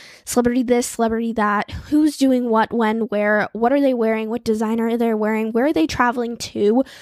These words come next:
what's going on with these celebrities. And it's really hard not to, you know, cross over from the boundary of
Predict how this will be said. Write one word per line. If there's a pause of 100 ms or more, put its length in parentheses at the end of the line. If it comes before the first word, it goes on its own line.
what's
going
on
with
these
celebrities.
And
it's
really (240)
hard
not
to, (380)
you
know, (120)
cross
over
from
the
boundary (280)
of